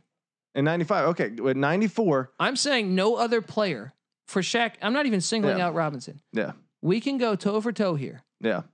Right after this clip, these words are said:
Speaker 2: In every single category. We haven't even done coaches.
Speaker 1: Yeah.
Speaker 2: Because I'm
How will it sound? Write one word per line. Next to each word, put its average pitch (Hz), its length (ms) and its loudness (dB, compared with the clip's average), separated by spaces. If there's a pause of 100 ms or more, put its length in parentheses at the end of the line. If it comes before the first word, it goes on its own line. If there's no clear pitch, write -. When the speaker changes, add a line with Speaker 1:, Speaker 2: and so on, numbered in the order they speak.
(160)
Speaker 2:
In 170 160 -2
every 214 340 0
single 226 600 -2
category. 175 480 0
We 139 120 0
haven't 190 140 0
even 127 80 -2
done 110 120 -10
coaches. - 640 -6 (120)
Speaker 1:
Yeah. 101 200 -2 (140)
Speaker 2:
Because 139 180 -2
I'm 123 140 -4